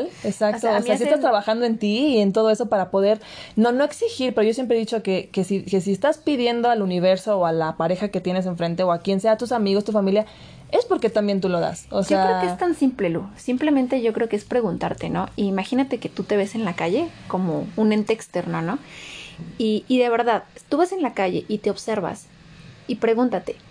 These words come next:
Speaker 2: ¿tú te, te ligarías a ti? ¿Te gustaría lo que eres? Y bueno, ok, después de que a lo mejor digas, ok, sí, sí, sí me hablaría y sí, ok, ¿saldrías contigo? Y luego, si saldrías contigo, ¿cuántas veces?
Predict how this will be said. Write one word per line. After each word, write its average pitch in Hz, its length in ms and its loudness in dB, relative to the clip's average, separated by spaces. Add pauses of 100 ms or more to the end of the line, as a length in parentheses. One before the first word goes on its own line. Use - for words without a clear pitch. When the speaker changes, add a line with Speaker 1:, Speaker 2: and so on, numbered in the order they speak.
(380)
Speaker 2:
¿tú 269 120 0
te, 359 460 2
te 220 120 2
ligarías 214 600 0
a 302 60 -4
ti? 190 280 -4 (1080)
¿Te 226 120 4
gustaría 226 540 0
lo 392 180 2
que 190 180 -2
eres? 240 260 -2 (880)
Y 247 120 2
bueno, 240 280 2
ok, 196 140 -4 (520)
después 233 280 2
de 330 80 0
que 320 100 0
a - 20 0
lo 226 60 0
mejor 208 280 0
digas, 202 300 -2
ok, 214 200 -4
sí, 359 180 -2 (140)
sí, 277 280 -4
sí 269 140 -4
me 269 120 4
hablaría 226 520 2
y 226 80 -2
sí, 214 220 -8 (420)
ok, - 140 -2 (120)
¿saldrías 214 460 0
contigo? 208 460 0 (1000)
Y 233 120 -2
luego, 226 280 4
si 233 120 -10
saldrías 226 400 -2
contigo, 285 380 0 (140)
¿cuántas 285 320 -2
veces? - 340 -2